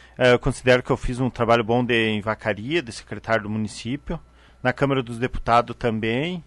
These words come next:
Agora tava na Assembleia, me, eh, exonerei pra concorrer e a gente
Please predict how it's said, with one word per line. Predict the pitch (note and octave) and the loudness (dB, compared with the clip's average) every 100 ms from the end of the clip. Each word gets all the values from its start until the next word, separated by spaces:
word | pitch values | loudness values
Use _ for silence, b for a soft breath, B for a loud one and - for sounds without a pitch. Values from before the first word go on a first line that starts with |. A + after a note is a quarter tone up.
| - | -6
Agora | A2 A2 A#2+ B2+ A#2 | -2 2 4 4 0
tava | - A#2+ B2 | 2 2 4
na | B2 | 4
Assembleia, | A#2 - A#2 G#2 A#2 C#3+ | 2 2 -4 0 2 4
me, | C3+ G#2+ b b b - | 2 -4 b b b -4
eh, | B2 A#2+ | 2 2
exonerei | A#2+ A#2 B2 A2 A#2 | 2 2 2 2 0
pra | - B2+ | 2 0
concorrer | - B2+ B2+ G#2 A#2 B2+ | 0 -4 -2 0 0 0
e | D3 D3+ D3 | -2 -4 -4
a | C#3 | -4
gente | C#3+ D3 | -6 -10